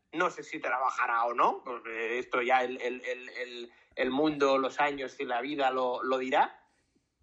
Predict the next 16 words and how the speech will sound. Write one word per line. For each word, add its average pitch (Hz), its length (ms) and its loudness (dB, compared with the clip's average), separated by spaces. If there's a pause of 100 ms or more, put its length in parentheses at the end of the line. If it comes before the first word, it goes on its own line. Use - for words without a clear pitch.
(140)
y, 147 1600 0
y 143 100 4
no, 147 180 4
no, - 180 4
o - 100 -10
sea, 117 500 2 (180)
yo, 139 160 -4
yo, 147 180 0
yo, 143 260 -12
yo 127 100 -6
conozco 151 480 2
a, 135 160 8
a, 123 960 4
a, - 100 -8 (200)
a 123 100 2
redactores 139 720 0